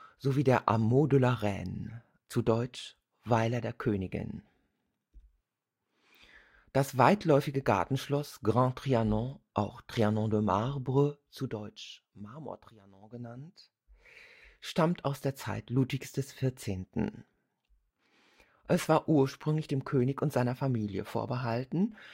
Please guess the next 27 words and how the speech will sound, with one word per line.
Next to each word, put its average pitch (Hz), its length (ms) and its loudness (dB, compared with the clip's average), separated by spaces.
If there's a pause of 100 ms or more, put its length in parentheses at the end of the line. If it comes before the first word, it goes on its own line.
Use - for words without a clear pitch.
(160)
doch 147 160 0
im 160 100 2
Laufe 131 240 4
der 120 120 4
Jahre 110 460 0
wurde 120 200 2
es 110 180 0
auch - 160 4
dem 143 220 2
weiteren 101 400 0
Hofstaat - 500 -4
zugänglich 98 560 -2
gemacht. - 720 -6 (1500)
Das 139 160 0
benachbarte 160 720 2
Petit - 460 -4
Trianon 117 680 0 (200)
ist - 200 -2
ein 135 180 2
Werk, 120 160 0
das - 160 -4
Ludwig 135 260 -4
der 123 140 -2
Fünfzehnte 139 760 -4
für 139 140 -6
seine 110 200 2
Maitresse 104 640 -4